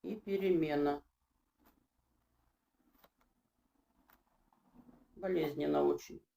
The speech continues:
Положительное развитие, как показывают, будем собирать хороший урожай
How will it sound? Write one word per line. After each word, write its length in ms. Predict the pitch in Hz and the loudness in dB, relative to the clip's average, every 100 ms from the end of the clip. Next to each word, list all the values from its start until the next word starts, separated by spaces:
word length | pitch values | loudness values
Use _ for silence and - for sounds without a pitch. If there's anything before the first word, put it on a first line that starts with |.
| _ _ _ _ _ - | _ _ _ _ _ -8
Положительное 600 | 160 170 170 165 160 160 | -2 -2 -2 -2 0 2
развитие, 560 | 160 190 220 - 185 | 0 0 -2 0 -2
как 220 | 180 180 | 0 -4
показывают, 640 | 180 175 170 160 160 165 151 | -6 -2 -2 -2 -6 -6 -6
будем 260 | 156 151 | -10 -10
собирать 460 | 156 156 160 185 185 | -8 -6 0 0 0
хороший 440 | 156 160 160 165 | -2 -2 -2 -4
урожай 480 | 156 151 143 143 143 | -4 -2 -2 -4 -6